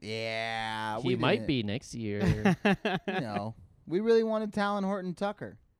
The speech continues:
Speaker 1: a man we had to give up a draft pick to get rid of.
Speaker 3: <laughs> Oh, God, dude.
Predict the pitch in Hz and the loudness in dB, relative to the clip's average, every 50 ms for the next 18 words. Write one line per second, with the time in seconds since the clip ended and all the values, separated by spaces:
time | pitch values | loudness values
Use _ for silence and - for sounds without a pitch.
0 | _ _ _ _ _ _ _ _ _ _ _ _ _ _ _ _ _ _ _ _ | _ _ _ _ _ _ _ _ _ _ _ _ _ _ _ _ _ _ _ _
1 | _ _ _ - - 110 127 143 151 160 165 160 156 151 135 135 117 120 139 139 | _ _ _ -12 -6 -4 -2 -2 0 0 0 0 0 0 -2 -4 -4 -2 -2 0
2 | 135 147 139 - 143 135 131 120 113 104 117 131 139 135 135 - - - 107 - | 0 -2 0 0 -2 -2 -2 -4 -6 -4 -2 0 0 0 -2 -4 -6 -6 -6 -6
3 | - 104 101 107 92 95 101 101 - - - 165 151 135 127 107 104 117 107 - | -8 -10 -8 -8 -6 -6 -6 -8 -8 -6 -4 -2 -2 -2 -2 -2 -4 -8 -8 -10
4 | - - 104 104 104 107 107 104 104 104 - 110 110 110 110 110 110 110 110 | -12 -14 -12 -10 -10 -8 -8 -8 -8 -10 -8 -8 -8 -6 -6 -6 -8 -8 -12